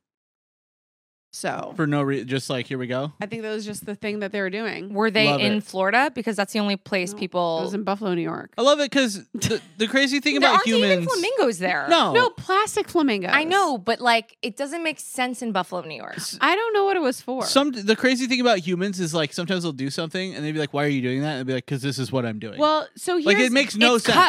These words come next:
Speaker 3: 'cause.
Speaker 1: No,
Speaker 2: Yeah,
Speaker 1: it's
Speaker 2: it's just
Speaker 1: 'cause.
Speaker 2: 'cause.
Speaker 1: Well, s-, a spoiler alert: True Crime Rewind is gonna be visiting some of these crazy Guinness World Records, and every single one of 'em is like,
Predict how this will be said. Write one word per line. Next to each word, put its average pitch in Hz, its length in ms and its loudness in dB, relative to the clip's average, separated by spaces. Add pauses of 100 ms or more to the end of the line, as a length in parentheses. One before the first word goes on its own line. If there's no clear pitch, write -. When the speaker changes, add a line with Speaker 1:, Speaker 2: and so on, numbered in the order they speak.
(140)
Speaker 3:
'cause. 180 40 -10
Speaker 1:
No, 254 260 2
Speaker 2:
Yeah, 262 180 6
Speaker 1:
it's 277 80 6
Speaker 2:
it's 175 80 -4
just 254 180 4
Speaker 1:
'cause. 262 260 4
Speaker 2:
'cause. - 100 -6
Speaker 1:
Well, 311 380 4 (220)
s-, - 160 -10 (440)
a 302 120 6
spoiler 339 500 4
alert: 202 460 2 (100)
True 330 200 0
Crime 311 200 2
Rewind 247 400 0
is 208 100 -2
gonna 226 160 -2
be 220 200 -2
visiting 208 500 0
some 233 160 -2
of 208 60 -2
these 196 160 -4
crazy 214 380 -4
Guinness 196 360 -2 (440)
World 202 180 0
Records, 220 560 -2 (340)
and 277 160 -2 (100)
every 294 280 2
single 277 400 -4
one 214 160 0
of 226 80 -2
'em 262 240 0
is 220 300 0
like, 214 280 0